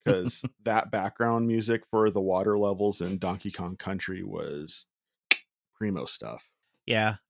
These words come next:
Speaker 2: I actually, it was, <laughs> it's really funny. I was,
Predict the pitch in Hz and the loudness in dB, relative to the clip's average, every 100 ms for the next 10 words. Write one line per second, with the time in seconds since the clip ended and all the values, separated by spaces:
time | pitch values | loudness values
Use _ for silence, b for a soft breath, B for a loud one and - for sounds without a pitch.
0 | - 135 - 143 - 143 131 123 131 - | 0 2 4 4 4 0 0 0 -2 -4
1 | _ 135 131 143 151 143 143 117 b b | _ -6 -2 0 2 2 2 2 b b
2 | b _ 131 135 143 143 143 143 143 - | b _ 6 8 8 6 4 0 -4 -8
3 | 127 127 127 123 123 117 113 113 - | -2 2 4 4 2 2 0 -2 -6